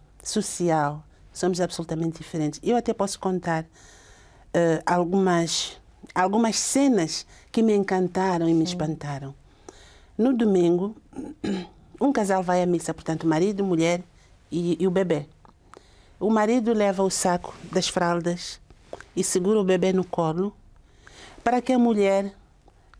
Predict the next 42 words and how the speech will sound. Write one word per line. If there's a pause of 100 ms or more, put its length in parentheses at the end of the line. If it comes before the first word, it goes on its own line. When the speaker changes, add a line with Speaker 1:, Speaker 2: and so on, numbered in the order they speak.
(120)
Speaker 1:
não
amarrote
o
seu
vestido. (920)
E
eu
vejo
isso (160)
muitas
Speaker 2:
Sim.
Speaker 1:
vezes. (320)
Eu
digo,
"Meu
Deus,
que
maravilha (300)
que
é
estar
no
norte." (540)
Speaker 2:
E
ela
está
vestida
de
uma
maneira
também
especial,
não
é?
Speaker 1:
Exatamente. (160)
Portanto,
os
turbantes,
aquelas
capulanas
muito
coloridas.